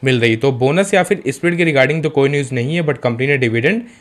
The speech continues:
ज़रूर रिकमेंड किया है। तो चलिए देखते हैं Sucksoft Limited के इस बार के कंसोलिडेटेड नंबर्स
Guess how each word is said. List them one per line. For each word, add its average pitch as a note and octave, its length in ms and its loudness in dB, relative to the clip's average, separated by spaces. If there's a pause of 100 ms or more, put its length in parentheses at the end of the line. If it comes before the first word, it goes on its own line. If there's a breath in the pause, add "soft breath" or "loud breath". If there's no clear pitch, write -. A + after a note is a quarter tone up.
(300 loud breath)
ज़रूर C#3+ 320 4
रिकमेंड A#2 380 0
किया A2 180 0
है। A2 60 -2
तो C3 100 -2
चलिए E3+ 260 2
देखते F3 240 0
हैं F3+ 60 -4
Sucksoft D3+ 480 -2
Limited D3+ 340 -2
के E3 120 0
इस D3 100 0
बार C#3+ 180 2
के D3 120 -2
कंसोलिडेटेड B2+ 760 -2
नंबर्स C3+ 400 -2